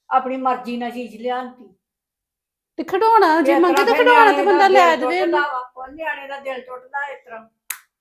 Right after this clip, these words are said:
Speaker 1: ਨਿਆਣੀ ਜੇ ਹੋਈ।
Speaker 2: ਤੇ ਮੰਮੀ, ਹੁਣ ਅੱਜ ਚਾਲੀ ਪੰਜਾਹ ਹਜ਼ਾਰ ਦੀ ਚੀਜ਼ ਮੰਗੀ ਆ, ਕੱਲ ਨੂੰ ਲੱਖ ਦੀ ਮੰਗੂਗੀ ਤੇ ਕਿੱਥੋਂ ਲਿਆ ਕੇ ਦੇਣੀ ਆ ਏਦਾਂ ਚੀਜ਼ਾਂ ਨੂੰ? ਜਦ ਕਿ ਇਹਨੂੰ ਜ਼ਰੂਰਤ ਹੈ ਨਹੀਂ ਉਹਦੀ।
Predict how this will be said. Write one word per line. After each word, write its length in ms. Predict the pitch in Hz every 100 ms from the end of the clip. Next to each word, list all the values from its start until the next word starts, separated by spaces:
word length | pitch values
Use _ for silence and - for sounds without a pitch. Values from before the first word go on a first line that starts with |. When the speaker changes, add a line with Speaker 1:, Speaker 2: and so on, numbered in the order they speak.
| _ _
Speaker 1:
ਨਿਆਣੀ 340 | 233 262 254 269
ਜੇ 100 | 330
ਹੋਈ। 340 | 339 349 277 240 _ _ _ _ _ _ _ _ _ _ _ _ _ _ _ _ _ _ -
Speaker 2:
ਤੇ 60 |
ਮੰਮੀ, 260 | 285 294 359
ਹੁਣ 240 | 381 339
ਅੱਜ 140 | 277 254
ਚਾਲੀ 280 | 294 254
ਪੰਜਾਹ 240 | 240 240 254
ਹਜ਼ਾਰ 200 | 262 302
ਦੀ 120 | 262
ਚੀਜ਼ 260 | 269 247 247
ਮੰਗੀ 360 | 254 240 240
ਆ, 60 | 294
ਕੱਲ 180 | 294 254
ਨੂੰ 140 | 285
ਲੱਖ 260 | 269 247 202
ਦੀ 120 | 233
ਮੰਗੂਗੀ 460 | 247 240 277 294
ਤੇ 100 | 302
ਕਿੱਥੋਂ 320 | 349 330 339 415
ਲਿਆ 200 | 440 403
ਕੇ 120 | 339
ਦੇਣੀ 240 | 269 240
ਆ 40 | 226
ਏਦਾਂ 180 | 202
ਚੀਜ਼ਾਂ 320 | 214 202 170 170
ਨੂੰ? 80 | 185 _ _ _ _ _ _ _ _ _ _ _ _ _ _ _ _ _ _ _ _ 214
ਜਦ 240 | 311 294
ਕਿ 80 | 320
ਇਹਨੂੰ 180 | 370 381
ਜ਼ਰੂਰਤ 380 | 349 311 262
ਹੈ 180 | 311 339
ਨਹੀਂ 260 | 339 269 226
ਉਹਦੀ। 280 | 226 247